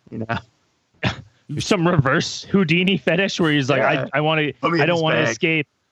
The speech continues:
Speaker 2: I wanna get trapped."
Speaker 1: "Put me in this bag. I wanna come close to death, close to drowning."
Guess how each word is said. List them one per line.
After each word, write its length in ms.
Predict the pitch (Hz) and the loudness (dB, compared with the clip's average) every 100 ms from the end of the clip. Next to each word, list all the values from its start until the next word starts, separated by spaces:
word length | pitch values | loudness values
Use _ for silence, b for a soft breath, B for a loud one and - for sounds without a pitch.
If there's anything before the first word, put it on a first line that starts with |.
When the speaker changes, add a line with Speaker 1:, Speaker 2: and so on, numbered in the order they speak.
| _ | _
Speaker 2:
I 120 | 135 | -4
wanna 340 | 147 151 143 131 131 | 0 0 0 -4 -4
get 160 | 139 - | -4 -4
trapped." 560 | - 139 117 - - _ _ | -2 -2 -2 -8 -20 _ _
Speaker 1:
"Put 100 | 139 | -2
me 120 | 143 | 0
in 60 | 135 | 0
this 120 | 123 | 0
bag. 420 | - 131 131 123 - | 0 0 0 -2 -6
I 40 | 127 | -4
wanna 140 | 127 | -2
come 160 | 131 131 | -2 -2
close 300 | - 127 - | 0 -2 -2
to 60 | |
death, 300 | 117 120 117 - - | 0 0 0 -6 -2
close 200 | 139 127 | -2 -2
to 60 | |
drowning." 460 | 107 117 113 156 143 | 0 0 2 0 -2